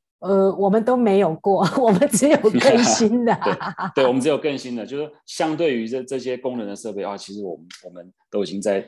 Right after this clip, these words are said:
Speaker 2: 享受其中。
Speaker 1: 哇，他这样骑车坐了八年欸，哇，真是的！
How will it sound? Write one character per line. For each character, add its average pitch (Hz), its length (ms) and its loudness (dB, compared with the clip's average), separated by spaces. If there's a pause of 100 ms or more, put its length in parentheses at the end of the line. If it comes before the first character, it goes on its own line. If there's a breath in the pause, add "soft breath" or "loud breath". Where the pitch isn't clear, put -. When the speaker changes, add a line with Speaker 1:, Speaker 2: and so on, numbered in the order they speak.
(140)
Speaker 2:
享 82 240 -10
受 98 160 -4
其 82 220 -10
中。 82 300 -8 (440)
Speaker 1:
哇， 262 160 2
他 330 180 2
这 339 80 2
样 320 180 4
骑 277 200 2
车 294 180 6 (140)
坐 302 180 4
了 262 100 4
八 285 300 4
年 196 280 2
欸， 165 300 0 (120)
哇， 190 360 -2
真 190 220 -6
是 196 160 -8
的！ 156 180 -12